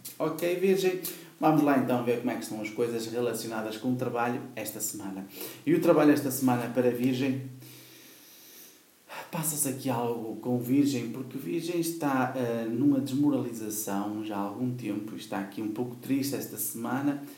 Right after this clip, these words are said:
na questão de trabalho. Não estão as coisas a relacionar-se favoráveis, está num ciclo vicioso. Por mais que tente levantar-se,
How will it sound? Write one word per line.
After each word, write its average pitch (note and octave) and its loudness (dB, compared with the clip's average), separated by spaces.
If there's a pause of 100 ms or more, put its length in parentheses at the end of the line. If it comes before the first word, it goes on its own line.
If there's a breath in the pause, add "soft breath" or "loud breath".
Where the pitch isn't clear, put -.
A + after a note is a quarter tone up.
(260 loud breath)
na C3 2
questão G#2+ -8
de G2+ -10
trabalho. F#2 -10
Não C#3+ 0
estão A#2+ -4
as G#2+ -8
coisas A2 -6
a A#2 -2 (100)
relacionar-se A2 -6
favoráveis, B2+ 2 (260 loud breath)
está D#3 0
num D3+ 6
ciclo D#3 -2
vicioso. C#3+ -2 (260 loud breath)
Por D3 0
mais G3 6
que D#3 -2
tente C3+ 4
levantar-se, C#3 2